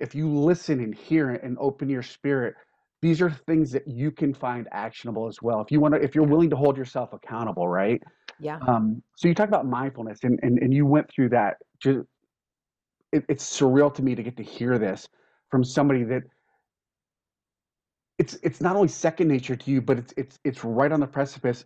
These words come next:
Speaker 1: of every decision you make because you understand
Speaker 2: Mm-hmm.
Speaker 1: the pain, the hurt, the sorrow, uh, that's right around that corner. And if we're not insulated and prepared for decisions, uh, you know, so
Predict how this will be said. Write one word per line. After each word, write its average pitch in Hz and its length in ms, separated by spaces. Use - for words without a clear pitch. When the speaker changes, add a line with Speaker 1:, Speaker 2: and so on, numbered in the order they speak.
Speaker 1:
of 123 180
every 131 240
decision 123 460
you 110 200
make 120 360
because 127 340
you 143 180
understand 131 720
Speaker 2:
Mm-hmm. - 80
Speaker 1:
the 135 80
pain, 143 420
the 120 60
hurt, 139 300
the 123 60
sorrow, 123 640
uh, 110 240
that's 131 320
right 131 220
around 135 200
that - 180
corner. 123 600
And 127 100
if 123 100
we're 147 120
not 151 240
insulated 127 680
and 110 120
prepared 135 600
for 110 400
decisions, 117 920
uh, 107 360
you 156 100
know, 139 220
so 147 360